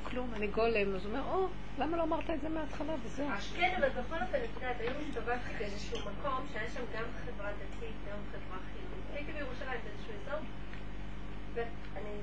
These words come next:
Speaker 2: יצא לי ככה להתבונן, ישבתי ככה איזה כמה דקות ככה, והסתכלתי, בכל אופן, ככה מצליחה לראות שעדיין יש הבדל בין אנשים שאפילו עשו עבודה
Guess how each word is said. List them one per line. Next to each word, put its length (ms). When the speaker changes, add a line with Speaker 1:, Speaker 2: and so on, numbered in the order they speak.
Speaker 2:
יצא 180
לי 120
ככה 260
להתבונן, 560
ישבתי 340
ככה 280
איזה 240
כמה 200
דקות 360
ככה, 220
והסתכלתי, 500
בכל 460
אופן, 440
ככה 260
מצליחה 420
לראות 300
שעדיין 800
יש 160
הבדל 540
בין 100
אנשים 320
שאפילו 360
עשו 240
עבודה 440